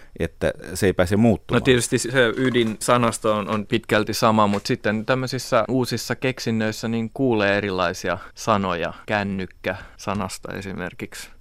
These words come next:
Speaker 2: Nyt on vakiintunut mun mielestä aika lailla semmoinen sana kuin tselke, joka olisi tota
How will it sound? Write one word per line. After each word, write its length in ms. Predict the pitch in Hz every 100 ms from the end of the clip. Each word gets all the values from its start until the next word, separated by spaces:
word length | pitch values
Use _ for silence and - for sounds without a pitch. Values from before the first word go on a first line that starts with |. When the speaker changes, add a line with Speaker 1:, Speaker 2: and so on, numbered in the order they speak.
| -
Speaker 2:
Nyt 300 | 170 226 226
on 320 | 196 180 175
vakiintunut 760 | 175 214 202 160 135 - 135 131
mun 200 | 131 135
mielestä 280 | 131 123 143
aika 260 | 135 123
lailla 280 | 123 123 110
semmoinen 420 | 110 127 120 113
sana 220 | 110 117 110
kuin 200 | 117 107
tselke, 640 | - 131 110 90 - - - - - - - 120
joka 200 | 110 104
olisi 240 | 107 -
tota 480 | 107 104 - 95 87